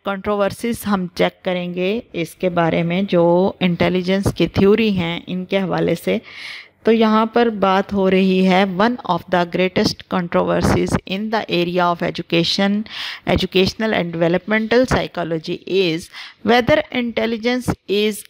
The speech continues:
an inherited ability," यानी कि by nature है, "whether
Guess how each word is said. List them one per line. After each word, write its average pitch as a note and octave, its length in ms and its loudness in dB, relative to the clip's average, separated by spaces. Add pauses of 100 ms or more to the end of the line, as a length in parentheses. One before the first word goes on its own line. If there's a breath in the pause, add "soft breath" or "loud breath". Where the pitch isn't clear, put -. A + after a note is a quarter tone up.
an F#3+ 340 0 (120)
inherited F3 640 0 (320)
ability," A3+ 540 0 (1120 soft breath)
यानी F3 320 2
कि F3+ 100 0
by E3+ 240 2
nature F#3+ 400 0
है, B3 300 2 (1120 loud breath)
"whether C4+ 460 2